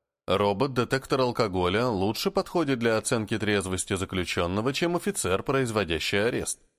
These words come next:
Одно время роботам даже разрешалось самим принимать решения об убийстве. До введения законов об ограничении использования роботов автоматические пистолеты-наводчики были в общем пользовании.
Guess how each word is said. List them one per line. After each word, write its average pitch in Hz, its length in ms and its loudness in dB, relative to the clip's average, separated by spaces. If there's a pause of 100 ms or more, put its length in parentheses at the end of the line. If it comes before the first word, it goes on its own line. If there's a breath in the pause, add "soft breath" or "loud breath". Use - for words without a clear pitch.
(640)
Одно 101 440 2
время 151 340 2
роботам 165 460 0
даже 170 240 2
разрешалось 156 640 0
самим 170 380 2
принимать 170 420 0
решения 90 520 0
об 92 120 0
убийстве. 131 600 -4 (800)
До 170 200 4
введения 147 560 2
законов 120 500 2
об 107 140 0
ограничении 104 760 0
использования 90 680 0
роботов 98 500 0
автоматические 120 880 -2
пистолеты-наводчики 120 1120 0
были 110 280 2
в 113 120 0
общем 123 320 -2
пользовании. 80 640 -4